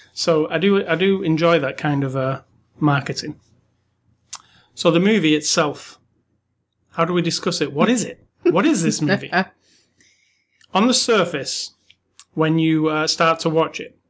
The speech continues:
Speaker 1: um, it is a movie of a couple in a house,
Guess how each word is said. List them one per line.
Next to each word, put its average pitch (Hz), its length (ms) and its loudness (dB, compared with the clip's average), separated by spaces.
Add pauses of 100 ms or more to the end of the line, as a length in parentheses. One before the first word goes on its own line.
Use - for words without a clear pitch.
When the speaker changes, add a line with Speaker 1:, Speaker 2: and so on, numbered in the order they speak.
(1040)
Speaker 1:
um, 147 300 2
it 160 220 2
is 175 580 0 (200)
a 151 220 2
movie 208 640 0
of 151 360 -2
a 143 400 0 (100)
couple 247 480 0
in 165 120 0
a 147 60 2
house, - 680 -2